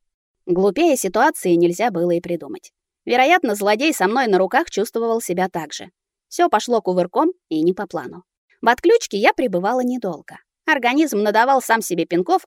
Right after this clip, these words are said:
выбросив в кровь адреналин и заставив сердце колотиться как бешеное.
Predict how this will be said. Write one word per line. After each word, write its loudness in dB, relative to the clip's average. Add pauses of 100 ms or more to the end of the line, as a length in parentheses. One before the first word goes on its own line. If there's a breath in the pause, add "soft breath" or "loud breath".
выбросив -2
в -20
кровь -2
адреналин 0 (380)
и 2
заставив 2
сердце -4
колотиться -4
как -6
бешеное. -10